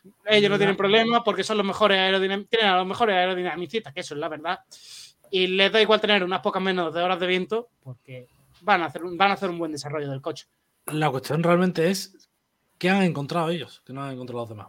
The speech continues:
Speaker 2: Porque ves el coche por fuera y prácticamente igual, ¿eh? que el del año pasado.
Speaker 1: Sí, sí,
Speaker 2: Todo
Speaker 1: sí.
Speaker 2: está de,
Speaker 1: Parece
Speaker 2: por
Speaker 1: que es una
Speaker 2: debajo.
Speaker 1: continuación completamente.
Speaker 2: Por deba-, todo está por debajo. Y aquí, eh, los únicos responsables son Mercedes y,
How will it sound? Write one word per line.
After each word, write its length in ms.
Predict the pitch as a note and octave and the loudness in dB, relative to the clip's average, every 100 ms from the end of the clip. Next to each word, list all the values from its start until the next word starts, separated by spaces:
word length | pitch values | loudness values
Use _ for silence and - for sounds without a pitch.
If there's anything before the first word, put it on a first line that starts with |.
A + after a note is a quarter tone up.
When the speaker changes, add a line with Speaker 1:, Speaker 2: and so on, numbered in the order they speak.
| - | -12
Speaker 2:
Porque 240 | C#3 B2+ | -10 -6
ves 160 | C3 D3 | -2 0
el 80 | E3 | 2
coche 180 | E3+ E3+ | 2 2
por 140 | E3 | 2
fuera 240 | F3 F#3+ | 6 6
y 40 | F#3 | 6
prácticamente 420 | F3 E3 F#3 F3 | 2 0 2 4
igual, 260 | F#3+ C3+ D3+ | 2 2 -4
¿eh? 60 | - - | -16 -20
que 100 | - | -12
el 40 | C#3+ | -6
del 100 | D3 | -4
año 140 | D3 | -4
pasado. 260 | C#3 F3+ D3 | -4 -2 -2
Speaker 1:
Sí, 60 | - | 0
sí, 40 | |
Speaker 2:
Todo 120 | E3 | 2
Speaker 1:
sí. 160 | F3+ G#3 | 2 2
Speaker 2:
está 180 | G#3+ D#3+ E3+ | -2 -4 -4
de, 80 | E3+ | -4
Speaker 1:
Parece 0 | |
Speaker 2:
por 80 | |
Speaker 1:
que 100 | F3 | 4
es 60 | F#3+ | 4
una 80 | A#3 | 6
Speaker 2:
debajo. 120 | A#3 | 4
Speaker 1:
continuación 440 | G3+ G3 - A3 F#3+ | 0 -2 -4 -10 -8
completamente. 420 | F3+ E3+ G#3 G#3 - _ _ _ - | -6 -4 -4 -8 -18 _ _ _ -12
Speaker 2:
Por 120 | C#3+ | -8
deba-, 200 | C#3+ D3+ C#3+ - _ | -8 -10 -16 -20 _
todo 180 | F#3+ G#3 | 0 0
está 140 | G3+ | 0
por 140 | F3 | -2
debajo. 400 | D#3+ C3 A2 G2 _ - - _ | -2 -4 -6 -12 _ -20 -20 _
Y 80 | C#3 | -8
aquí, 500 | C3 B2 C3+ C#3+ D#3 | -8 -6 -6 -4 -4
eh, 280 | D3+ B2+ B2 | -6 -8 -8
los 100 | A#2+ | -8
únicos 260 | B2+ B2 A#2+ | -6 -6 -6
responsables 460 | A#2 B2 B2 B2 | -6 -6 -4 -4
son 160 | C#3 C3 | -4 -6
Mercedes 420 | A#2 B2 A#2+ A#2+ | -6 -8 -8 -6
y, 640 | A#2+ A2 G#2 G2 F2 D2+ | -6 -6 -8 -12 -16 -20